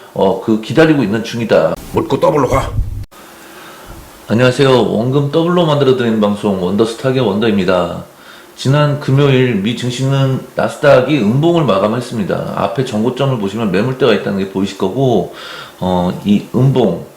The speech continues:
Speaker 1: 도지봉을 끝났는데 이게 아직까지는 오일선을 타고 올라가고 있다. 그 정배열 구간이기 때문에 여기서 뭐 당장 급락이 나온다거나 그러긴 쉽지 않은데, 이번 주 목요일이죠. 목요일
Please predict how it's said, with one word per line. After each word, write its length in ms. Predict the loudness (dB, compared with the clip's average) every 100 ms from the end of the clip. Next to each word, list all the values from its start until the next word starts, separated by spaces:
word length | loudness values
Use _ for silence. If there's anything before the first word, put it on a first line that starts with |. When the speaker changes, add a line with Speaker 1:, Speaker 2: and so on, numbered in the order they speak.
| -20 -10
Speaker 1:
도지봉을 460 | -8 -4 -4 -2
끝났는데 800 | -2 -2 -2 -2 0 0 0 -2 -6
이게 220 | -2 0
아직까지는 800 | 0 -4 0 2 2 0 -2 0
오일선을 480 | 2 2 2 -2 -2
타고 240 | -4 0
올라가고 400 | 2 2 2 0
있다. 420 | -4 -4 -6 -6 -8
그 100 | -8
정배열 480 | -4 0 4 4 2
구간이기 420 | 0 0 -2 -4
때문에 360 | -4 -2 -2 -4 -16 -10
여기서 140 | -4 -2
뭐 180 | -4 -6
당장 360 | -4 0 -2
급락이 380 | -2 -2 0 2
나온다거나 600 | 0 0 -2 -2 -2 -2
그러긴 260 | -2 -4 -4
쉽지 180 | -4 -4
않은데, 500 | -4 -6 -6 -6 -8 -18 -20 -20 -20 -20 -10 0
이번 300 | 2 2 2
주 100 | 0
목요일이죠. 720 | 2 4 4 4 0 0 0
목요일 680 | -2 0 2 2 0 -4